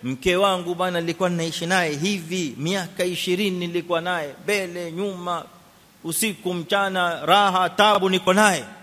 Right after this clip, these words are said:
Leo naondokewa, sijui nitakuwaje. Laka fi Rasulillahi sallallahu alaihi wasallam uswa.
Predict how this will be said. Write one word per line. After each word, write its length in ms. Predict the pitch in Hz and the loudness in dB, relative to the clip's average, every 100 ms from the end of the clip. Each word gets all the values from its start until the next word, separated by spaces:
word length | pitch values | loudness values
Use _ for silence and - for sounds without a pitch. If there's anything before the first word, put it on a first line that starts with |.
| - - - | -20 -20 -6
Leo 240 | 151 208 | 0 0
naondokewa, 580 | 196 190 190 190 214 208 | 0 -2 -2 0 2 2
sijui 360 | 190 202 262 214 | 2 2 4 4
nitakuwaje. 540 | 185 170 180 165 123 90 - - | 2 6 8 8 4 -6 -16 -16
Laka 400 | 113 143 240 220 | 2 6 6 6
fi 200 | 185 190 | 4 6
Rasulillahi 680 | 185 170 185 180 175 180 165 | 4 4 2 4 6 6 4
sallallahu 460 | 151 160 160 165 151 | 0 -2 2 2 2
alaihi 140 | 151 151 | 0 0
wasallam 380 | 135 151 139 143 | 0 2 2 2
uswa. 300 | 156 143 | 0 0